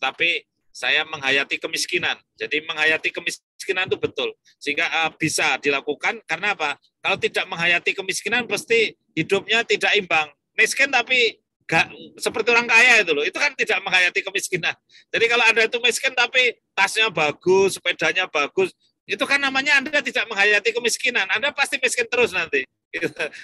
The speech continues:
Tapi kalau Anda itu menghayati kemiskinan, "Oh ya, saya itu miskin, ya sudahlah, saya itu naik sepeda motor ya yang jelek saja, naik, anu, mungkin nggak beli yang baru, karena memang kalau beli baru justru bangkrut," gitu. Nah, inilah yang, yang sering anak muda tidak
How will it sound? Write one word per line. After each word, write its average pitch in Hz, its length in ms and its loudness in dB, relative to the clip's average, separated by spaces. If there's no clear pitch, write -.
Tapi 226 240 2
kalau 254 160 4
Anda 220 240 6
itu 214 160 0
menghayati 196 480 2
kemiskinan, 196 560 0
"Oh 175 80 4
ya, 170 160 4
saya 160 160 2
itu 180 160 -4
miskin, 180 400 0
ya 180 80 -4
sudahlah, 247 560 -2
saya 202 240 -2
itu 240 160 -2
naik 202 240 0
sepeda 180 400 -2
motor 190 240 -2
ya 175 240 4
yang 156 80 -10
jelek 151 240 0
saja, 147 640 0
naik, 139 320 0
anu, 139 320 -4
mungkin 147 160 -4
nggak 151 240 2
beli 143 240 2
yang 131 160 0
baru, 143 560 0
karena 139 480 -2
memang 135 240 -8
kalau 139 240 -2
beli 135 160 -6
baru 139 320 0
justru 139 320 -4
bangkrut," 160 560 -2
gitu. 95 240 -8
Nah, 131 80 2
inilah 202 320 2
yang, 165 240 0
yang 147 160 -6
sering 175 240 0
anak 165 240 -2
muda 160 240 -4
tidak 147 240 -4